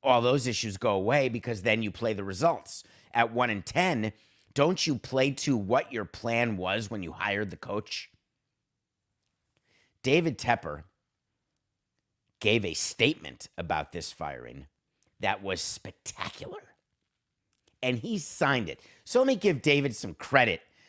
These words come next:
'cause sometimes it comes out through the spokesperson. We've seen that. Sometimes it comes out through the president, through the G M. Sometimes just from the team, unsigned. His statement was signed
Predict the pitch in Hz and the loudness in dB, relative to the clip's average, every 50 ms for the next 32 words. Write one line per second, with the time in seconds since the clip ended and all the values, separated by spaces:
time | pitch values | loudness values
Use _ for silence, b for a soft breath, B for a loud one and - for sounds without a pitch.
0 | b b _ - 143 - - 190 185 170 - 170 151 147 139 117 127 - - 143 | b b _ -2 -2 2 4 2 2 4 2 2 2 2 2 0 -2 -2 -2 0
1 | 135 127 110 117 113 117 - - 107 110 107 101 87 80 78 - - - 131 135 | 0 2 2 2 2 2 0 -2 -4 -2 -2 -2 -2 -4 -6 -8 -2 2 2 2
2 | 143 - - - 117 113 107 - 131 135 143 135 113 90 - - 110 101 90 80 | 2 0 -2 -2 -2 -2 -2 0 0 0 0 0 -2 -4 -6 -4 -4 -4 0 2
3 | 82 95 120 B B B B B B - 165 147 139 151 147 120 110 120 - 135 | 2 2 2 B B B B B B 0 2 2 4 2 0 0 -2 -4 -2 -2
4 | 135 123 131 127 127 - 131 120 104 87 - - 113 110 110 107 120 127 127 123 | 0 2 2 2 2 0 -2 -4 -4 -4 -2 0 0 0 2 0 0 0 0 0
5 | - 117 101 92 90 80 104 113 110 101 92 85 78 98 123 - _ _ _ _ | -2 -4 -6 -6 -6 -2 -2 0 2 4 2 2 0 -2 -6 -6 _ _ _ _
6 | _ b b b b b b b b - - 156 156 135 - 151 147 139 127 104 | _ b b b b b b b b 0 2 2 2 4 2 0 0 0 -2 -4
7 | - - 147 135 - - - - 123 117 101 - - - - 151 147 135 127 117 | -2 -2 -2 -2 -2 -6 -8 -6 -4 -4 -4 -4 -6 -4 -2 0 2 2 2 2
8 | 113 b b b b b - 143 143 151 131 - - 147 123 113 101 85 82 87 | 0 b b b b b 0 2 2 2 0 0 0 2 2 2 2 0 -2 -4
9 | 101 - b b b b b - 202 247 233 - - - 196 165 170 147 160 170 | -8 -10 b b b b b 4 4 4 4 0 -2 0 0 0 2 0 -2 -4
10 | 170 - _ _ _ 156 175 165 - - - - 220 202 220 220 214 190 131 92 | -4 -6 _ _ _ 0 0 0 -2 -8 -4 -2 0 0 2 2 0 0 -2 -4
11 | 80 76 | -8 -12